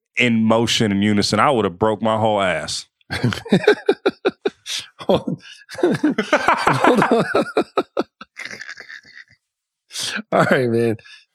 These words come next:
Speaker 2: All right, bro. All right.
Speaker 1: <laughs>
Speaker 2: My, my Real One of the Week is gonna be Wimbledon. It's gonna be American tennis player Christopher Eubanks.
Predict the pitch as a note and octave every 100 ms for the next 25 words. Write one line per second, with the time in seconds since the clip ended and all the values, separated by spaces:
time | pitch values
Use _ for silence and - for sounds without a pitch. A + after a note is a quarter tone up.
0 | - B2+ B2 G#2+ G2+ G2 - - G3 A#3+
1 | - A3+ C4 - - - - A#2+ C#3 C3+
2 | - A#2+ D3 D3+ C#3 C#3 C3 B2+ A#2 A2
3 | G#2 G#2 F#2+ - _ _ _ _ - F#2+
4 | G2+ A2 F#2 - G2 F#2 F#2 - F#2+ F#2+
5 | G2 F#2 F2 G#2+ F2+ - G2 F2+ - G2+
6 | - - E2+ F#2 F2 E2 D2+ -